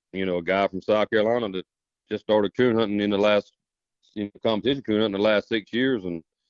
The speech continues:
and, you know, everybody's got opportunity. I, my dream was to win a,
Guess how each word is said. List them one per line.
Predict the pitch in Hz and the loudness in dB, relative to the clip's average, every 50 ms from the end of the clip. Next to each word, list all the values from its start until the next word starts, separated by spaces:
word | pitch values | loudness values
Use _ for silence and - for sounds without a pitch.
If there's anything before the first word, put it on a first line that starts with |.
| _ _ _ _ _ _ _ _ - | _ _ _ _ _ _ _ _ -16
and, | - - - | -14 -12 -6
you | 87 90 | -4 -2
know, | 87 87 | 2 2
everybody's | 98 120 131 123 117 113 107 98 | 2 2 2 2 4 4 4 2
got | 92 107 104 101 | 2 0 0 0
opportunity. | 101 101 - _ _ 123 139 127 104 90 | 0 -2 -2 _ _ -6 -6 -4 -4 -4
I, | 92 98 - _ _ - - | -4 -6 -8 _ _ -10 -6
my | 110 127 123 | -4 -4 -4
dream | 104 - 90 - 143 147 139 110 | -6 -8 -12 -14 -12 -12 -10 -8
was | 95 92 90 | -6 -6 -6
to | 82 90 | -8 -10
win | 87 98 101 95 90 90 | -10 -8 -8 -8 -8 -10
a, | 85 | -12